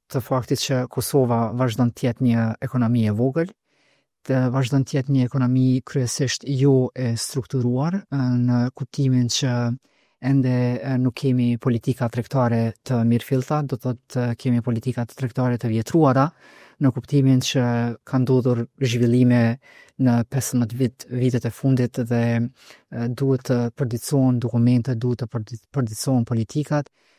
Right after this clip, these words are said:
Sigurisht duhet të ketë, të mendohet që të ketë edhe marrëveshje tregtare, ë, të reja, ë, me, me vendet, ë, e lindjes së mesme, aty ku Kosova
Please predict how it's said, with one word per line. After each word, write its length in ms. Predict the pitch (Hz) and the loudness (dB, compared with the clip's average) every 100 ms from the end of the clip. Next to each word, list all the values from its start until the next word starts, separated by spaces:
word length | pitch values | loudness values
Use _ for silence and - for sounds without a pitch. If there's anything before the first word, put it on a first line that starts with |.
| _ | _
Sigurisht 400 | - 139 131 135 | -2 2 2 2
duhet 220 | 117 139 - | 2 2 0
të 80 | 131 | -2
ketë, 420 | 139 127 - 127 | -2 -2 -2 -4
të 160 | - 143 | 2 4
mendohet 400 | 127 131 131 - | 4 4 2 0
që 180 | - - | -6 -10
të 60 | - | -6
ketë 220 | 135 131 | -4 -2
edhe 100 | 120 123 | 0 2
marrëveshje 480 | 123 120 120 123 - | 2 0 -2 -2 -4
tregtare, 520 | - 240 - 143 165 180 - _ - _ | -8 -8 -4 -2 -2 -4 -10 _ -20 _
ë, 160 | 120 120 - | -4 -4 0
të 120 | 135 | 2
reja, 240 | 123 127 151 208 | 4 4 0 -2
ë, 140 | 180 131 120 | -4 0 2
me, 220 | 123 120 117 117 | 4 4 2 0
me 240 | 135 120 | 0 2
vendet, 480 | 123 120 117 120 - | 4 2 2 -2 -4
ë, 140 | 120 117 113 110 | -2 -2 -2 -4
e 220 | - 131 | -4 -2
lindjes 300 | 131 127 127 - | 2 2 0 0
së 120 | 123 | 0
mesme, 320 | 127 - 135 | 0 0 0
aty 240 | 123 - 135 | 0 0 -4
ku 220 | - 135 131 131 127 - _ - | 0 2 2 2 -2 -14 _ -6
Kosova 480 | 143 - 139 131 | -4 0 0 0